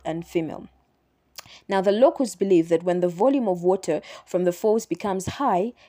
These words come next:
it means that the two falls are mating, so a mating ceremony is organized. Quite interesting if you ask, ask me. You can also visit the Kintampo Falls. Now, this waterfall is pretty interesting as well.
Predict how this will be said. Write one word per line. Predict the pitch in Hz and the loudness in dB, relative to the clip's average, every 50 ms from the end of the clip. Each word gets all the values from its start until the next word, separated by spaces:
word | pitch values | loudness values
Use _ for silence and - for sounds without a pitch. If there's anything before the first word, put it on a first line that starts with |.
| _ _ | _ _
it | - - 185 | -8 -6 -4
means | 202 208 220 226 226 - | -2 -2 0 -2 -2 0
that | 196 175 | -2 0
the | 165 175 | -2 -2
two | 170 - - 269 254 | -4 -4 -6 -6 -6
falls | - - 190 180 196 208 185 | -4 -2 -2 -2 -2 -2 -6
are | - 165 | -8 -8
mating, | 165 175 180 180 180 - - 156 151 165 | -4 -4 -4 -4 -4 -6 -10 -12 -12 -12
so | - - 180 175 - | -12 -10 -10 -10 -6
a | - 175 | -6 -6
mating | 180 180 196 196 196 - - 202 185 185 | -4 -4 -4 -6 -6 -8 -10 -10 -10 -10
ceremony | - - 185 165 160 160 160 160 165 180 - - | -8 -6 -6 -4 -4 -6 -6 -8 -8 -10 -10 -10
is | 156 151 - | -12 -10 -10
organized. | 147 151 156 - 180 214 226 202 - - - - - - _ _ _ _ _ _ | -10 -10 -6 -6 -6 -6 -6 -10 -10 -12 -14 -14 -14 -20 _ _ _ _ _ _
Quite | _ - 453 571 587 508 - | _ 2 4 4 4 4 2
interesting | 247 233 226 220 226 - - 190 175 | 0 0 0 -2 -2 -2 -4 -4 -4
if | 180 - | -2 0
you | 175 180 | 2 4
ask, | 185 202 202 - _ _ - - - | 4 2 0 -4 _ _ -18 -10 -4
ask | - 190 190 185 - - | -2 -2 -2 -2 -4 -10
me. | 170 151 - 220 _ _ _ - - - - - - - - - | -10 -10 -10 -14 _ _ _ -20 -20 -20 -20 -20 -18 -16 -8 -2
You | - 339 | 0 2
can | - 370 349 359 | 4 4 6 6
also | 381 349 370 320 | 6 6 4 2
visit | 285 294 302 285 254 269 202 180 | 4 4 2 4 4 2 2 4
the | 202 220 214 151 - - | 6 6 6 6 4 0
Kintampo | - 262 247 240 240 233 - 269 254 247 247 226 - 226 214 214 | -4 -2 0 0 0 2 4 4 4 4 2 2 2 2 2 0
Falls. | - - 220 196 160 143 147 - - - - - - - _ - | 0 2 2 2 2 2 -2 -8 -12 -14 -14 -18 -20 -20 _ -6
Now, | 190 208 202 196 185 175 - 196 190 | 0 2 4 4 4 2 2 -2 -10
this | 196 196 269 302 294 - - | -8 -4 -4 -2 -2 -2 2
waterfall | 262 294 285 - 233 196 - 185 180 185 180 - | 2 2 4 2 0 -2 0 0 0 0 -2 -6
is | - - - _ _ | -12 -12 -12 _ _
pretty | - - - 262 330 - - 311 | -20 -12 -6 -6 -6 -4 -4 -6
interesting | - - 190 180 - 196 202 - - 190 180 | -6 -6 -8 -4 -4 -4 -4 -4 -6 -6 -6
as | 175 170 | -4 -2
well. | 185 262 220 - - | 0 0 0 0 -2